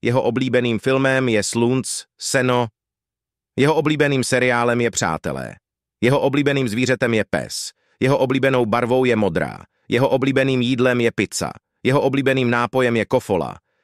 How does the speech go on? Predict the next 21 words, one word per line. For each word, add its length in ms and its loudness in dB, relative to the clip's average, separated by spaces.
Jeho 180 2
oblíbeným 480 0
sportem 460 0
je 80 2
fotbal. 500 -4
Jeho 180 2
oblíbeným 520 0
číslem 460 -2
je 80 0
sedm. 420 -2
Jeho 200 2
oblíbeným 540 2
místem 400 0
je 120 2
New 180 4
York. 280 0
Jeho 200 2
oblíbeným 580 2
youtuberem 600 2
je 100 2
PewDiePie. 720 0